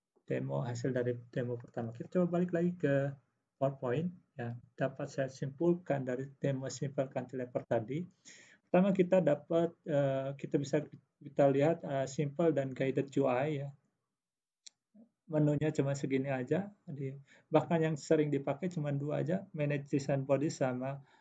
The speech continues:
setup optimization. Habis, eh, sisanya, eh, jarang-jarang. Yang kedua,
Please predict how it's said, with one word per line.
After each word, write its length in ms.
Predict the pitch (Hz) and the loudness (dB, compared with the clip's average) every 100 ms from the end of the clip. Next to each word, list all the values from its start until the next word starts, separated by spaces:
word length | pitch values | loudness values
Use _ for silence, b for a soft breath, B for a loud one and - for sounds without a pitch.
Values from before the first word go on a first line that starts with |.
| b b _ | b b _
setup 400 | 131 123 143 180 | -6 -2 -2 -2
optimization. 800 | 143 - 131 123 123 - 160 185 | -4 -4 -4 0 0 2 2 2
Habis, 320 | 180 127 127 - | 0 -4 -8 -4
eh, 160 | 139 139 | -2 0
sisanya, 840 | 139 131 135 139 160 160 160 165 - - | -2 -2 0 0 0 0 -2 -4 -10 -6
eh, 160 | 135 123 | -2 2
jarang-jarang. 640 | 131 131 127 120 135 143 - _ _ _ _ _ _ _ _ _ _ | 2 2 -2 -4 -4 -6 -10 _ _ _ _ _ _ _ _ _ _
Yang 160 | - 147 160 | -6 2 4
kedua, 480 | 151 180 196 196 | 8 8 8 2